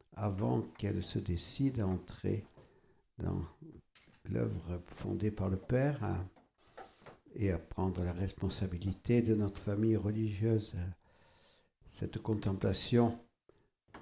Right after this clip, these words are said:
avec ces paroles de notre Mère nous aideront à mieux comprendre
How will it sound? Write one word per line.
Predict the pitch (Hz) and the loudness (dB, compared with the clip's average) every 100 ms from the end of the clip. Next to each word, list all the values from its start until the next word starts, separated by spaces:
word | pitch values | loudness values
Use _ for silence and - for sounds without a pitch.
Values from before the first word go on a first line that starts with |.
| - | -12
avec | 92 107 107 | -6 -4 -4
ces | - 104 | -4 -2
paroles | 107 104 113 | 0 4 4
de | 110 | 6
notre | 110 104 - 107 | 2 2 2 2
Mère | 110 127 107 | 4 2 2
nous | 120 107 | 4 6
aideront | 117 117 104 101 110 113 - - - - - - _ | 4 4 2 2 2 2 -2 -16 -20 -18 -18 -20 _
à | 123 | 2
mieux | 123 131 | 8 8
comprendre | 135 123 120 - - 98 98 87 82 82 82 | 6 4 2 -2 -2 0 0 -2 -4 -4 -6